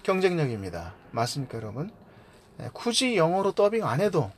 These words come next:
오징어 게임을 자막으로 봐도, 아니, 자막을 통해서 원음을 들으면서 볼 때 외국인들이 그-, 그래요, 요새 보면. 더 감동이 있다. 그래서,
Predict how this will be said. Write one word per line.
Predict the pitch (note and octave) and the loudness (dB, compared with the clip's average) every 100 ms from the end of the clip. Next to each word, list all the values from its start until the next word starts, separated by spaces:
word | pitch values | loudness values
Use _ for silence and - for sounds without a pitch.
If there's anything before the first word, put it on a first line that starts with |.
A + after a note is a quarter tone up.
| - | -6
오징어 | C#3+ D3+ F3+ E3 | 0 0 2 2
게임을 | D3 B2+ A#2+ G#2 C#3 - | 2 -2 -4 -6 -8 -4
자막으로 | - F3+ G#3+ G#3+ A#3 A3 | 2 6 6 6 2 2
봐도, | - - E3 E3+ D3 G2 B2 F#3 - - - - - - | 0 0 2 4 2 2 -2 -2 -6 -18 -20 -20 -20 -4
아니, | C3+ F#3 F#3+ D#3 - - - | 0 0 -2 -8 -18 -16 -8
자막을 | - D#3 G3+ A3+ A3 | -2 4 4 4 2
통해서 | F#3 E3 D#3 F3+ | 0 -2 0 -2
원음을 | F3+ C3 D3+ F3+ F#3+ | -2 2 2 2 -2
들으면서 | D3+ D3+ D3+ D3+ D3+ | -2 0 2 0 -2
볼 | - C3+ | -2 -4
때 | B2+ F#3 A#3 - - - - | 0 -2 -2 -6 -20 -20 0
외국인들이 | D3 E3+ E3+ D#3+ D#3 | 4 4 2 0 -2
그-, | D3+ A#2 A#2 | -2 -4 -6
그래요, | C#3+ C#3 G#2+ | -4 -4 -4
요새 | G#2 G#2+ | -6 -8
보면. | F#2+ F#2 G2 _ - - _ | -8 -10 -14 _ -20 -20 _
더 | - D#3 E3 | 2 4 4
감동이 | C3+ C#3+ C#3+ A#2 | 2 0 0 -2
있다. | - D2 | -8 -10
그래서, | B2+ D#3+ D#3+ G#3 | -4 -2 0 -4